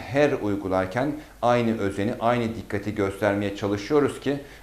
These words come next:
aman başımıza bir sorun gelmesin. Tabii burada bizim başımıza bir sorun gelmezken hastanın da başına bir sorun gelmesin, mutsuz olmasın çabasıyla bunu yapmaya çalışıyoruz.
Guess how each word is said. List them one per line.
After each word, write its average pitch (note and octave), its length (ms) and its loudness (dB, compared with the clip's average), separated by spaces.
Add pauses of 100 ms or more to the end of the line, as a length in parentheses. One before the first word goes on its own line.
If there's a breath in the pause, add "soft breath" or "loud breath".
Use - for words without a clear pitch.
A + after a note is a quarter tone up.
(120 loud breath)
aman A2+ 400 2
başımıza G#2 500 0
bir G#2 120 0
sorun G2+ 400 0
gelmesin. G#2+ 500 0
Tabii G#2 280 -2
burada G#2+ 320 -2
bizim A#2 220 -2
başımıza G#2+ 380 0
bir F2+ 60 -6
sorun F#2+ 240 -2
gelmezken G#2 420 -2
hastanın B2 380 0
da C#3 120 4
başına F#2+ 300 0
bir F2+ 40 -8
sorun F#2 280 -2
gelmesin, F#2 380 -2
mutsuz G#2 340 -4 (100)
olmasın A2+ 500 2 (460 loud breath)
çabasıyla F#2+ 560 0
bunu G2+ 140 0
yapmaya F#2+ 380 0
çalışıyoruz. G#2 460 0